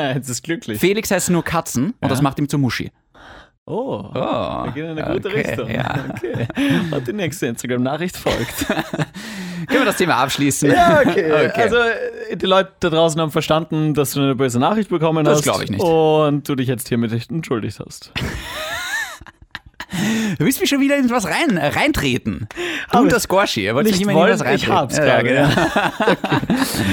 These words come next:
Speaker 1: <laughs> Dann wollte ich dir noch eine Geschichte erzählen.
Speaker 2: Ja.
Speaker 1: Ich war heute beim M R T für mein Knie und beim Ultraschall für meine Schilddrüse.
Speaker 2: Was du heute alles schon erledigt hast.
Speaker 1: Ja, Wahnsinn, um sechs Uhr dreißig aufgestanden.
Speaker 2: Ah, ist nicht deine Zeit?
Speaker 1: Nein, überhaupt nicht. Mittlerweile werde ich aber zum Frühaufsteher, glaub ich.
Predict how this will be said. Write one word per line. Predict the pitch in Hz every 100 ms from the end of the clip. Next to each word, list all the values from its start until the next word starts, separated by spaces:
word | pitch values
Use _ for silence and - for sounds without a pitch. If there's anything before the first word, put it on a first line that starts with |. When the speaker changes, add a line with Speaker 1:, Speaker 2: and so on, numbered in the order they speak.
| 180
Speaker 1:
<laughs> | 175
Dann | 220
wollte | 262 226
ich | 135
dir | 214
noch | 196
eine | 196
Geschichte | 165 226 226
erzählen. | 175 131 143 190
Speaker 2:
Ja. | 107 -
Speaker 1:
Ich | 156 139
war | 175
heute | 185 -
beim | 156
M | 156 175
R | 160
T | 180 175
für | 131
mein | 123
Knie | 120 165 208
und | - 160 151
beim | - 131 123 -
Ultraschall | 190 - 151 - 143 139
für | 143
meine | 143 135
Schilddrüse. | - 294 - 87 87 104 -
Speaker 2:
Was | 90 -
du | 156 240
heute | 233 113
alles | 175
schon | -
erledigt | 92 - - -
hast. | -
Speaker 1:
Ja, | 127 127
Wahnsinn, | 143 110 104
um | 104 110
sechs | 156 -
Uhr | 120
dreißig | 117 127 117
aufgestanden. | 113 - 110 101 -
Speaker 2:
Ah, |
ist | 117
nicht | 135 -
deine | 101 98
Zeit? | 104 120
Speaker 1:
Nein, | 127 139 131
überhaupt | 120 113 -
nicht. | 123 - - - -
Mittlerweile | 170 190 180 160
werde | 175
ich | 170
aber | 160
zum | 151
Frühaufsteher, | 131 170 139 101 110 98
glaub | - 65
ich. | 64 -